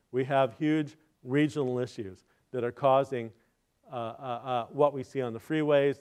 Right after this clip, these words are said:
and it overflows onto our city streets. For many years, we built offices, employment, a lot of employment on this side of the bay, while not really building sufficient housing for people to live in. The people who come here to work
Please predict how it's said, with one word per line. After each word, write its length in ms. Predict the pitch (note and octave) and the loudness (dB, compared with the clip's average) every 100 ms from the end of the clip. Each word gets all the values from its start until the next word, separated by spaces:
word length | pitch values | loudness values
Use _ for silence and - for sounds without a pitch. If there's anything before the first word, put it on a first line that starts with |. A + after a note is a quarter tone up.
| - | -10
and 140 | B2+ | -14
it 100 | A2+ A2+ | -14 -10
overflows 540 | C#3+ B2 A2+ B2+ A2+ | -8 -8 -6 -6 -6
onto 160 | A#2 A2 | -6 -8
our 100 | G#2+ | -8
city 260 | - G#2+ | -10 -12
streets. 500 | G2+ - D3 C#3 C3+ - _ _ _ | -12 -6 -2 -2 -4 -20 _ _ _
For 120 | D#3 | -4
many 320 | D3 D#3+ F3+ | 2 4 4
years, 460 | F#3 D#3+ D#3 D#3+ - _ _ _ | 4 4 2 -2 -8 _ _ _
we 160 | C3 C3+ | 0 0
built 460 | A2 D3 C#3+ - - _ _ _ | 4 6 6 2 -20 _ _ _
offices, 840 | - B2+ B2+ D3 D3 D3 D3+ - _ - | -2 -2 -2 -8 -4 -4 -4 -10 _ -16
employment, 720 | B2 - C3 C3 C3 C3+ D3+ - | -14 -8 -4 -2 -2 -6 -10 -12
a 60 | C3 | -2
lot 300 | B2+ D3 D3+ | 8 8 8
of 100 | C#3 | 4
employment 500 | C3 - C3+ C#3 C3 | -6 -6 -6 -6 -8
on 160 | A#2+ | -8
this 120 | B2 | -8
side 280 | - C3+ B2+ | -6 -2 -2
of 100 | B2 | -2
the 80 | A#2 | -8
bay, 320 | A2 A2 A2 - _ _ _ | -6 -6 -6 -10 _ _ _
while 220 | C3+ B2 | 0 2
not 260 | B2+ C3+ C#3 | 2 -2 0
really 220 | C3 B2+ | -2 -2
building 420 | B2 C3 B2 B2 | -2 0 0 -2
sufficient 520 | B2 A#2+ - A#2+ A#2+ A2+ | -8 -14 -12 -12 -12 -12
housing 420 | C3 A#2 A#2 B2 | -6 -6 -6 -14
for 160 | - A2 | -14 -6
people 340 | B2 B2 B2 | -2 -2 -4
to 80 | A#2 | -8
live 240 | A#2 A#2+ | -6 -8
in. 140 | G#2+ F#2+ _ | -10 -18 _
The 80 | A2+ | -14
people 360 | - C3+ D3 | -8 -8 -8
who 140 | C3+ C3 | -10 -10
come 280 | - C#3 C3+ | -6 -8 -6
here 160 | C#3 | -10
to 100 | - | -8
work 340 | B2+ C#3 A2+ | -4 -2 -4